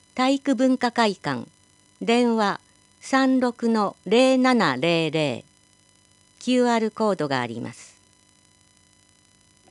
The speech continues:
太鼓芸能集団鼓動、開館記念特別公演。魂を揺さぶられる太鼓の響きを体感できます。時、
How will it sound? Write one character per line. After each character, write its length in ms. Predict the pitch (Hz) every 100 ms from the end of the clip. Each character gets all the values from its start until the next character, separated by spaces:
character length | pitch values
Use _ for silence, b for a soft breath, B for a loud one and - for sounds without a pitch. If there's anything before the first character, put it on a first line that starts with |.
| _ _ _ _ _ _
太 240 | - 269
鼓 220 | 277 - 262
芸 260 | 254 254
能 220 | 247 240
集 360 | 233 - 240 202
団 320 | 151 147 123 -
鼓 160 | 247 240
動、 320 | 160 120 - _ _ _ _ _ _
開 240 | 262 269
館 300 | 262 247 240
記 180 | 226 233
念 280 | 214 147 - -
特 280 | 190 - 240
別 260 | 233 -
公 320 | - 214 190 143
演。 220 | 123 117 - _ _ _ _ _ _ _ _ _
魂 600 | 269 285 269 - 220 185
を 80 | 156
揺 120 | 151
さ 180 | 156 247
ぶ 140 | 233
ら 100 | 226
れ 140 | 214 208
る 140 | 185
太 240 | - 226 247
鼓 180 | -
の 100 | 240
響 340 | 220 - 202 196
き 160 | -
を 140 | 190 131
体 240 | - 202
感 300 | 196 202 180
で 100 | 165
き 160 | 156 151
ま 140 | 135
す。 240 | 139 - _ _ _ _ _ _ _ _ _
時、 420 | - 202 - 214